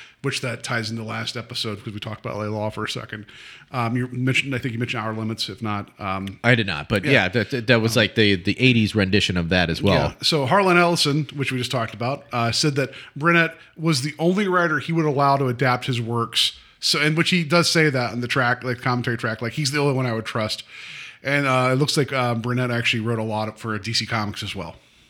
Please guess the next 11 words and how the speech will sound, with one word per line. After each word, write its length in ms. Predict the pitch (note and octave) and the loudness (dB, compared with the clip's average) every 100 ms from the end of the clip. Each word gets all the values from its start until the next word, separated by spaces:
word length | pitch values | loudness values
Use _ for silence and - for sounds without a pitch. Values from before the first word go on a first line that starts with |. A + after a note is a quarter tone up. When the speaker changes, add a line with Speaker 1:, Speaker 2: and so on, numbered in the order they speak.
| - | -4
Speaker 2:
Oh, 160 | G2 F#2+ | 0 2
nice. 460 | G2+ F3 D#2+ - - _ A#2 | 2 2 0 -4 -10 _ -8
That's 160 | G#2 | -6
cool. 320 | - G2 G2 - _ _ _ - _ - | -2 0 0 -4 _ _ _ -20 _ 0
Um, 600 | G#2+ G#2+ G#2 G2+ G#2+ - | 4 4 2 -2 -8 -6
and 100 | A#2+ | 2
then, 160 | A#2+ A2+ | 4 4
uh, 340 | A2 G#2+ G#2 - | 4 4 2 0
into 280 | A2+ A2 A2+ | -4 2 4
our 160 | G#2 | 4
cast, 600 | G2 C3+ D#3+ D#3+ - - | 2 2 2 0 -4 -8